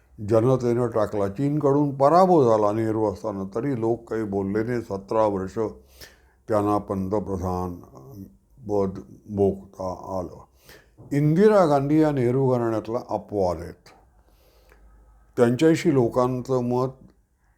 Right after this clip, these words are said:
अजूनही चांगलं आहे. इंदिरा गांधींनी केवळ, खरं म्हणजे केवळ स्वार्थासाठी, आपली खुर्ची टिकवण्यासाठी त्यांनी आणीबाणी आणली. अगदी मोठमोठ्या नेत्यांना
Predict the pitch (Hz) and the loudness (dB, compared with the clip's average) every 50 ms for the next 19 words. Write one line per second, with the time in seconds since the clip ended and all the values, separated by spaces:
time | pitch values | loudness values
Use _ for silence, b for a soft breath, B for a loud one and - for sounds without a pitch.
0 | _ _ _ _ _ _ _ - 120 117 117 135 151 156 170 175 175 175 170 160 | _ _ _ _ _ _ _ -4 -2 0 2 2 4 4 4 4 4 4 0 -2
1 | 170 - - - 113 104 95 98 98 101 104 104 107 107 104 90 85 85 87 85 | -8 -14 -14 -8 -6 -4 -4 -2 -2 -2 -2 0 0 2 0 0 -2 -4 -8 -10
2 | 82 87 90 95 98 104 104 107 110 117 117 113 113 117 117 117 117 120 123 135 | -10 -10 -10 -10 -8 -4 0 2 2 4 4 2 2 0 -2 -2 -4 -4 -4 -4
3 | 135 135 139 135 135 147 165 165 160 147 - 131 131 147 147 156 151 151 156 160 | -6 -6 -2 -2 0 0 2 0 0 0 -2 -2 -2 0 0 0 2 2 2 2
4 | 160 151 156 b b b b b b b b - 170 156 156 170 202 208 196 143 | 2 0 -2 b b b b b b b b 0 2 4 6 6 6 4 4 2
5 | - - 156 139 143 135 135 170 170 156 131 135 123 101 107 110 107 98 98 98 | 0 2 4 4 4 4 2 2 2 2 2 0 -4 -4 -4 -4 -2 -2 -2 -4
6 | - 120 120 120 120 - - 135 131 131 127 - - 185 165 - 139 120 - 123 | -6 -10 -10 -10 -10 -8 -6 -4 -4 -4 -4 -4 -4 -4 -2 -2 -4 -2 0 0
7 | 123 120 123 117 107 110 113 104 104 110 107 98 107 107 113 113 113 110 - _ | 0 0 0 0 0 0 -2 -2 -2 -6 -8 -6 -6 -6 -4 -4 -6 -6 -8 _
8 | - 110 113 117 127 139 143 143 127 120 117 113 117 113 110 104 98 95 92 90 | 0 2 2 4 4 4 2 4 4 4 2 2 0 -2 -2 -4 -4 -4 -6 -6
9 | 92 104 104 101 98 92 85 98 113 135 151 175 170 151 143 151 156 - - 151 | -6 -6 -6 -4 -6 -6 -8 -8 -8 -4 -2 -2 -2 0 0 -2 -2 -2 -4 -6
10 | 156 156 160 156 151 143 127 120 117 120 135 131 117 101 | -4 0 0 0 2 2 -2 -2 -2 -2 -2 -2 -2 -4